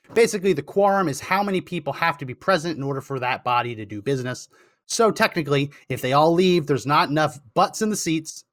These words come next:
and they can't have the quorum, and they can't conduct business. So that's what the Democrats did on Sunday. They just walked out. Rather than debating, rather than accepting the fact that they don't have the votes,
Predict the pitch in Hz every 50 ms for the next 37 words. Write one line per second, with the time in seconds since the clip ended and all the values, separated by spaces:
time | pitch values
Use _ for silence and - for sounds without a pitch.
0 | _ _ _ _ _ 139 143 147 151 147 139 147 - 185 180 165 - - 165 170
1 | 170 160 165 - - 180 156 139 135 131 135 127 - _ _ - 135 143 135 -
2 | - - 151 139 - _ - 147 135 - 127 104 - - _ _ _ _ _ _
3 | _ _ _ 131 - 185 196 143 127 120 - - - _ _ _ _ _ _ _
4 | _ _ _ _ _ _ _ _ _ _ _ - - 143 120 165 175 196 185 -
5 | - - - _ _ _ 160 165 170 143 143 131 165 151 147 143 - 139 135 -
6 | - - 139 131 123 - _ _ _ 120 123 120 117 117 - - - - 233 233
7 | 262 247 156 120 107 - - _ _ _ _ _ _ - 143 143 139 143 110 117
8 | 123 156 165 160 - 147 123 113 123 147 185 190 208 214 226 226 208 202 - 160
9 | 151 139 131 135 123 120 131 151 165 180 156 165 165 156 - - 131 - - -
10 | - 208 - - 180 160 143 139 - 123 110 110 - _ _ - - - _ _
11 | - 139 - - 143 143 151 143 135 139 143 139 143 113 117 110 107 -